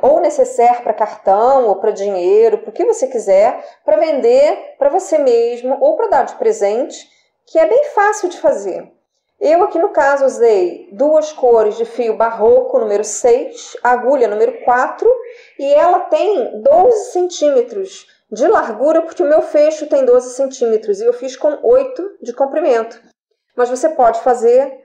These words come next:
do tamanho que você quiser e com o fio e agulha que você preferir,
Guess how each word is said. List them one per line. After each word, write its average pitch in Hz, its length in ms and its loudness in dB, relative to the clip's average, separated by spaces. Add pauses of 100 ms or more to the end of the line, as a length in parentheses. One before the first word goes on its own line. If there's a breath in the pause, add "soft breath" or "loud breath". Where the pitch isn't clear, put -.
(220 soft breath)
do 233 80 -10
tamanho 277 420 0
que 427 80 -8
você 415 180 0
quiser 269 680 0
e 277 140 -4
com 294 160 2
o 320 40 -2
fio 294 560 -2
e 302 140 -2
agulha 302 380 0
que 302 80 -8
você 294 180 -4
preferir, 302 640 -2